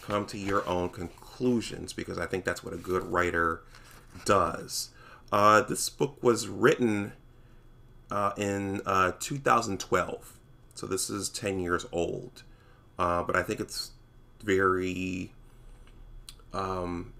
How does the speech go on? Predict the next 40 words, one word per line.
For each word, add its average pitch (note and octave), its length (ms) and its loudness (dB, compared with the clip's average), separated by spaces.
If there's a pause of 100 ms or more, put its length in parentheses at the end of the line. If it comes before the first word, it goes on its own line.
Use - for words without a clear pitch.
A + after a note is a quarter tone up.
(180)
accurate G2 480 2
in F2 80 -6
terms F#2+ 280 -4
of F2+ 120 -2
what's F#2 120 -2
happening F2+ 440 -4
in F2 100 -4
the E2+ 80 -2
world E2 560 -2 (420)
today F2+ 540 -2
and F2+ 100 -10
how G2 160 -2
things B2 280 2
have G2+ 100 -6
changed. F2 540 -8
I, E2 180 -2 (580)
in F#2+ 120 -2
my F2+ 100 2
content G#2 600 -4
here, F#2 160 0
I F2 40 2
talk F#2 240 -2
about F2+ 280 2
how, E2+ 320 0 (580)
uh, D#2+ 320 0
s-, - 220 -8 (100)
s-, - 180 -4
I F#2+ 140 4
sometimes C3 480 4
talk G2 220 -2
about F2 220 2
how F2 260 -4 (220)
it's - 160 -6
a G2 60 0
much G2 280 -2
different F#2 300 -4
world F2 280 2
than E2+ 100 -2
it - 100 -6
was E2 380 -2